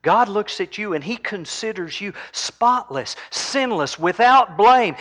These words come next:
if you're in His Son. Why? Because that's what Jesus is and you're in Jesus. And if you're in Jesus,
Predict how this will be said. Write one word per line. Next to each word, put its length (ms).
if 200
you're 300
in 200
His 280
Son. 400
Why? 340
Because 320
that's 260
what 140
Jesus 540
is 180
and 140
you're 160
in 160
Jesus. 720
And 100
if 140
you're 180
in 140
Jesus, 720